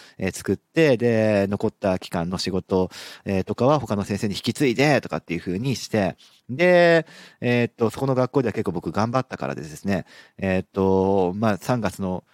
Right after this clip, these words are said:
上旬ぐらいに、えー、まあ、見送る会みたいなのをやってもらって、花束もらって、えー、生徒たちから寄せ書きもらって、みたいなことをして、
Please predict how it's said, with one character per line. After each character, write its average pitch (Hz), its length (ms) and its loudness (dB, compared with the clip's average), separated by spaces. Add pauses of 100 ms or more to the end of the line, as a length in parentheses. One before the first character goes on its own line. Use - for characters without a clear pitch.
上 104 240 0
旬 101 220 0
ぐ 113 100 0
ら 95 120 0
い 92 60 -4
に、 151 260 0 (360)
え 92 640 -2
ー、 - 20 -6
ま 101 120 0
あ、 90 40 0
見 95 160 0
送 107 160 2
る 98 80 2
会 98 200 0
み 78 80 -12
た 78 100 -8
い 80 40 -6
な 80 60 -6
の 80 60 -8
を - 20 -4
や 85 80 -2
っ - 60 -10
て 95 100 -8
も 90 60 -4
ら 87 80 -2
っ - 60 -10
て、 156 340 0 (120)
花 107 180 -6
束 90 180 -4
も 90 80 -4
ら 90 80 0
っ - 60 -6
て、 170 320 0 (220)
え 92 640 -2
ー、 - 40 -14
生 104 120 0
徒 107 80 -4
た 90 120 -4
ち - 80 -10
か 110 60 -4
ら 95 60 0
寄 85 80 -2
せ 107 120 -4
書 95 80 0
き 95 100 -6
も 95 80 -2
ら 98 60 0
っ 90 60 -10
て、 170 240 2
み 90 100 -8
た 87 100 -6
い 90 60 -6
な 92 80 -8
こ - 100 -12
と - 240 -6
を - 20 -6
し - 160 -10
て、 - 240 -4